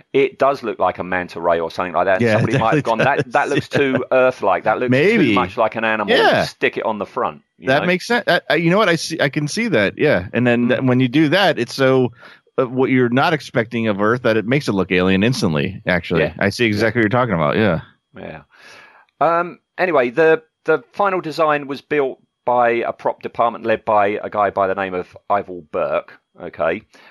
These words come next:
Speaker 1: Uh, he made them out of copper, which gave them the reddish hue, uh, which is meant to subliminally link them to Mars. Okay.
Speaker 2: Oh, of course. That, that's obvious now you point it out, but I
Speaker 1: I
Speaker 2: never
Speaker 1: know.
Speaker 2: <laughs> made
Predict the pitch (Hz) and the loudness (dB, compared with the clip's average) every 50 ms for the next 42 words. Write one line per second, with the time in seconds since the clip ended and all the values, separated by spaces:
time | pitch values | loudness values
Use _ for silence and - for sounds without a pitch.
0 | - _ _ 101 101 104 107 110 - - 110 113 127 135 160 175 170 147 156 151 | -20 _ _ 0 2 4 4 2 2 0 -4 -10 -4 -2 -2 -2 0 -2 -2 0
1 | 147 143 - - - - - 165 147 - - 80 85 101 - _ _ _ _ _ | 0 -2 -2 -4 -6 -6 -4 -4 -2 0 0 0 0 0 -2 _ _ _ _ _
2 | _ _ _ _ - 104 101 - - - 120 113 113 98 - 110 107 104 101 98 | _ _ _ _ -14 -14 -12 -12 -4 -2 0 0 -2 -2 -6 -8 -6 -6 -4 -2
3 | 104 104 101 101 101 98 92 101 113 101 101 95 - - - - 123 98 80 73 | 0 0 0 0 0 -2 -2 -2 -2 -2 -2 -6 -8 -14 -14 -10 -8 -8 -8 -8
4 | 71 71 - _ _ _ _ - 90 87 85 85 85 85 82 82 82 98 95 - | -10 -14 -20 _ _ _ _ -10 -6 -4 -4 -4 -4 -4 -6 -6 -6 -8 -10 -8
5 | - - - - _ _ - _ _ _ - 98 - 107 101 98 - 104 92 - | -10 -18 -18 -20 _ _ -20 _ _ _ -14 -10 -6 -6 -8 -6 -8 -14 -6 -4
6 | 117 98 95 101 101 110 107 98 95 95 95 92 92 90 90 87 87 - _ - | -4 -2 -2 0 -2 -2 -2 -4 -10 -10 -8 -6 -6 -4 -6 -6 -10 -14 _ -20
7 | - - - 101 101 104 - 90 80 73 - - 73 73 69 69 64 64 57 50 | -14 -6 -6 -6 -6 -6 -12 -16 -16 -16 -18 -14 -10 -10 -8 -8 -10 -10 -14 -18
8 | - - - - _ _ _ _ - 76 - - 139 135 143 143 - _ _ - | -18 -20 -20 -20 _ _ _ _ -20 -20 -12 -10 -8 -8 -8 -10 -12 _ _ -8
9 | - 147 151 156 151 302 - 302 240 135 117 101 87 85 90 104 - - - 311 | -4 0 0 2 2 2 2 2 2 2 2 2 2 0 -2 -2 -4 -2 0 0
10 | 120 92 80 - - 151 139 - - 151 143 135 - - - - 143 170 226 254 | 0 0 -2 0 -2 -2 -2 0 0 -2 -2 0 -4 -10 -6 -2 0 0 2 2
11 | 180 127 123 127 143 135 127 113 110 - 139 123 117 107 113 156 190 156 139 139 | 2 0 0 0 -2 -2 -2 -2 -4 -4 -2 0 2 2 2 2 2 2 0 0
12 | 131 113 120 127 - 165 208 196 185 160 156 | 0 0 0 0 0 0 0 0 0 0 -2